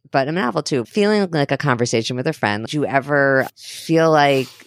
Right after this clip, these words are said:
people are willing to ask you things that maybe you would rather not talk about, but they think you would 'cause you're,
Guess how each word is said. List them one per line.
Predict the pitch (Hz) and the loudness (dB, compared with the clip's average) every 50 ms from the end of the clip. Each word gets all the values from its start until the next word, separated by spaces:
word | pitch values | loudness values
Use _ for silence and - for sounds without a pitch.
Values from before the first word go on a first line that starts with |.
| _ _ - | _ _ -8
people | - 160 - 143 135 | -8 -6 -2 0 0
are | 131 123 | 2 2
willing | 131 127 123 127 | 2 0 0 -2
to | 131 - - | -4 -2 -2
ask | 131 131 - - - | -2 -2 -2 -4 -4
you | 131 135 | -4 -2
things | - 143 127 120 120 123 117 117 | -2 -2 -2 -2 -4 -6 -4 -2
that | 131 117 110 107 - | 0 0 0 -2 -2
maybe | 123 120 110 123 120 | -4 -4 -2 -2 -2
you | 113 | 0
would | 107 113 104 110 | 0 -2 0 0
rather | 113 107 110 117 113 | 0 0 2 0 0
not | 110 101 - | -2 -4 -4
talk | - 113 104 110 - | -2 -2 -2 0 -2
about, | 135 127 127 131 135 - | 0 2 2 2 2 0
but | 117 - | -2 -2
they | 110 104 | -2 -4
think | - 113 104 - - | -4 -6 -8 -8 -8
you | 104 104 | -4 0
would | 127 156 175 170 156 - | 2 2 4 2 2 -2
'cause | - 123 117 | -6 -6 -4
you're, | 113 101 90 - - 50 50 | -4 -6 -6 -6 -8 -8 -12